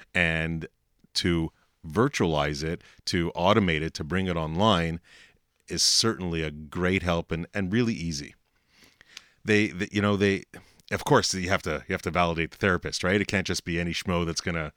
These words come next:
that's gonna come on. So, so they've gotten, they've gotten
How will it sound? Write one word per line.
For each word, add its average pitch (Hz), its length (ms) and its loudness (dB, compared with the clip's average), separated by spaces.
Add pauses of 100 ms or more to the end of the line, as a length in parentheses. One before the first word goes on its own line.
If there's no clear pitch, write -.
(140)
that's 87 140 -6
gonna 82 180 -6
come 85 140 -4
on. 73 180 -6
So, 80 320 -4 (240)
so 107 160 4
they've 139 180 8
gotten, 135 340 6
they've 131 200 0
gotten 123 380 -2